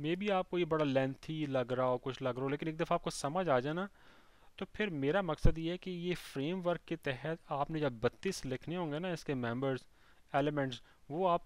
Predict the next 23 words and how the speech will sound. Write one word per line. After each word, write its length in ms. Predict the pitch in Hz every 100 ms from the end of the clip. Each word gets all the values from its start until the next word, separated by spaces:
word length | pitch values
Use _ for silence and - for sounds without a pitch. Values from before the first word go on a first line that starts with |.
| -
कोई 120 | 170
miss 300 | 135 143 -
नहीं 140 | 190
करेंगे 320 | 190 151 160 175
और 100 | 127
जल्दी 300 | 120 113 120
लिख 220 | 117 -
लेंगे। 240 | 120 117 - - - - - _ - - - - - -
सिर्फ 300 | - 165 151
मैं 100 | 160
इस 100 | 143
चीज़ 180 | 143 135
की 80 | 123
कोशिश 340 | 123 113 123
कर 100 | -
रहा 120 | 117
हूँ। 100 | 123 - - - - - - - - - - - - - - - -
ये 240 | 131 165
आपका 320 | 185 180 180
जी 120 | 170 170
base 360 | 123 120 120
हो 100 | 160
गया, 180 | 170 196